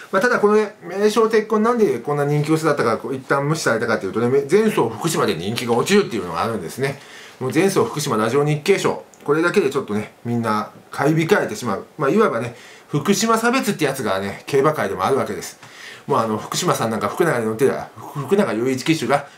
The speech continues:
福島で乗ってればいいなんてね、暴言を吐いたなんていう噂が流れたりとかね。あとはあの、ラジオ日経賞、あの、まあ、そ-、そんなね、福島差別っていうのが競馬界にも、そ-、厳然と存在するっていうのがあるんです。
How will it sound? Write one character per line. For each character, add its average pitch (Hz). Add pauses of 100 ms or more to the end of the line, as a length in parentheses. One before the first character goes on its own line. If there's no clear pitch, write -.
福 156
島 147
で 107
乗 113
っ -
て 156
れ 160
ば 131
い 165
い -
な 139
ん 110
て 101
ね、 110 (120)
暴 135
言 135
を 123
吐 156
い -
た 147
な 123
ん 107
て 110
い -
う 113
噂 117
が 117
流 156
れ 147
た 123
り 101
と 98
か 95
ね。 139 (340)
あ 175
と 139
は 123
あ -
の、 107
ラ 113
ジ 139
オ 160
日 165 (160)
経 160
賞、 165
あ 139
の、 117 (220)
ま 139
あ、 95 (640)
そ-、 151
そ 160
ん 160
な 147
ね、 165
福 160
島 175
差 190
別 196
っ -
て -
い 131
う -
の 98
が -
競 -
馬 156
界 147
に 107
も、 98 (140)
そ-、 117 (540)
厳 139
然 135
と 135
存 131
在 135
す 143
る 156
っ -
て 131
い 110
う -
の 92
が 87
あ 107
る 107
ん 85
で 76
す。 -